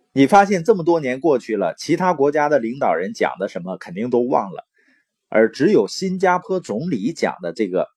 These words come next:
国家未来的战略目标，你会记得清清楚楚的，就是每个公厕都要有纸。可是你再仔细想想看，这是小事情吗？肯定不是的，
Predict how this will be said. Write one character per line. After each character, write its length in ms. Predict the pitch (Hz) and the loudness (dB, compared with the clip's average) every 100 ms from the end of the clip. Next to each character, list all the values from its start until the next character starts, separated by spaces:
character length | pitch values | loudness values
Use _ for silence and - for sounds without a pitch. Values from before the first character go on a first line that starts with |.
| _ _ _ _ _ | _ _ _ _ _
国 240 | 117 120 | 4 6
家 260 | 151 143 127 | 6 0 0
未 220 | 175 160 | 2 2
来 240 | 101 82 107 | 2 -2 -2
的 140 | 113 | -4
战 260 | - 147 110 | 0 -2 0
略 140 | 113 | -2
目 180 | 101 104 | -4 -6
标， 320 | 95 107 110 - | 0 0 0 -8
你 160 | 92 | -14
会 280 | 85 - 110 | -8 -2 -2
记 200 | 95 123 | -2 -4
得 100 | 95 | -4
清 240 | 87 - 110 | -4 -8 -10
清 160 | 107 | -10
楚 160 | 98 92 | -8 -10
楚 160 | - | -10
的， 160 | - - - _ _ _ _ _ _ _ _ _ _ | -12 -12 -14 _ _ _ _ _ _ _ _ _ _
就 140 | - 147 | 4 4
是 160 | 131 | 4
每 260 | 104 104 95 | -4 -4 0
个 140 | 127 | 0
公 200 | 127 170 | 2 0
厕 300 | 175 - 123 - | 0 0 0 2
都 160 | 165 | 4
要 160 | 180 131 | 4 4
有 180 | 95 104 | 0 -4
纸。 240 | - 71 - _ _ _ _ _ _ _ | -8 -14 -16 _ _ _ _ _ _ _
可 140 | - 151 | 0 2
是 140 | 208 | 4
你 120 | 202 | 2
再 160 | 139 202 | 2 0
仔 200 | 180 104 | 0 -6
细 120 | - | -8
想 240 | 147 - 139 | -4 -2 -2
想 160 | 110 - | -4 -6
看， 280 | - 120 - _ _ _ _ _ _ | -6 -6 -8 _ _ _ _ _ _
这 100 | - | 2
是 180 | 202 233 | 2 2
小 280 | 180 107 82 | 0 0 -2
事 220 | - 160 | -4 -6
情 180 | - - | -6 -10
吗？ 240 | 98 101 - _ _ _ _ _ _ | -10 -10 -12 _ _ _ _ _ _
肯 220 | - 101 | -10 -4
定 160 | 113 170 | 0 0
不 160 | 101 | -2
是 220 | 95 110 | -4 -6
的， 80 | 82 | -6